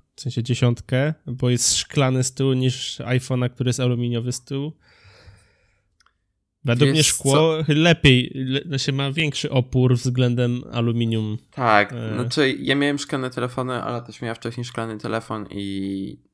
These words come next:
Speaker 2: jak się ma szkło z tyłu, to się lepiej to trzyma, to, to jest wiadomo. Znaczy wiesz, no po prostu jak masz te o-, oleje na skórze, no to tak czy siak one, wiesz, ci się przykleją do tego telefonu i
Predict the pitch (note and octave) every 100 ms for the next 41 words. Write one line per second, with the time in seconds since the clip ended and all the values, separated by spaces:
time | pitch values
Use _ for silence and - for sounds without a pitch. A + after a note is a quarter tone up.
0 | - B2 A2+ - C3 C3 - - B2+ -
1 | A#2+ A#2 - A2+ - - A2 G#2 G#2+ F#2+
2 | F#2+ F2 - F2 E2 - G#2 F#2 - G2+
3 | G2 G2 - _ - - G2+ G2 F#2+ F2+
4 | G2+ _ - - - B2+ C3+ D#3 B2+ C#3
5 | D3+ D3 D3 - C#3+ B2+ C3+ C3 - -
6 | - - A2+ A#2+ A#2+ A2+ A2+ - A#2+ A2
7 | G#2+ G#2 G#2+ G2+ G2 _ _ _ _ _
8 | _ _ _ - - - B2 A2 - G#2
9 | G#2 F#2+ - - - - - F#2+ F2+ F#2
10 | F#2 F#2+ F#2+ F#2+ G2 F2+ F2+ F2+ F2+